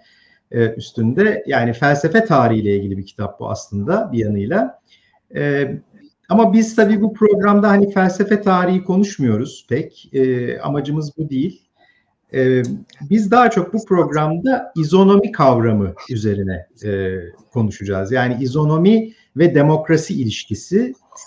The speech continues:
Bu anlamda, e, işte Sokrates öncesi, klasik felsefe tarihinde Sokrates öncesi felsefe diye bilinen, İyonyalı doğa filozofları diye bilinen,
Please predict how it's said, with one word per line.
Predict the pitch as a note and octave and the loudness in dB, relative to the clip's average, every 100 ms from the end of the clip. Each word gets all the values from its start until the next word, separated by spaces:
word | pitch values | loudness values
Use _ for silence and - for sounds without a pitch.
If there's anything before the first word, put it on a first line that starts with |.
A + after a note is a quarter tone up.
| - | 0
Bu | F#3 | 6
anlamda, | E3+ E3 E3 D#3+ D#3 G3+ G#3+ G#3+ - | 6 6 2 0 0 2 2 -2 -8
e, | D3 C#3+ C#3 C3 C3 C#3 - - | -6 -4 -2 -2 -2 -6 -14 -18
işte | - C#3 | -8 -4
Sokrates | - D3+ F#3 F#3 D3+ C#3+ | -2 0 0 2 0 0
öncesi, | B2+ A#2 A2+ - A2+ | 0 0 -2 -6 -6
klasik | C3+ C3 D3 _ | -4 -4 -8 _
felsefe | C3+ - C3+ C#3 C3 | -4 -4 -4 -6 -4
tarihinde | A#2 G#2 G#2 C#3 G3+ G3+ _ _ | -4 -2 -2 0 0 -2 _ _
Sokrates | - D3 E3+ E3+ C#3 - | -4 -2 0 0 0 0
öncesi | A#2+ A#2 A2+ - A#2 | -2 0 -2 -4 -8
felsefe | - A#2+ A#2 A#2 C#3+ A2 | -4 -4 -2 -2 0 0
diye | G#2 G2+ | -2 -2
bilinen, | B2 A#2+ G#2+ E3 F#3+ - | -2 -2 0 0 0 -2
İyonyalı | D3+ C#3+ C#3+ B2 A2 E3 F3+ - _ A#2 | -2 0 2 2 2 0 -2 -10 _ 0
doğa | C3+ D3 | 4 4
filozofları | D3 G#2+ G2+ G2 - G#2+ F#2+ F#2+ | 2 -2 -2 -4 -8 -10 -12 -10
diye | F#2 G2 | -12 -10
bilinen, | F#2+ G#2+ E3+ | -12 -2 -2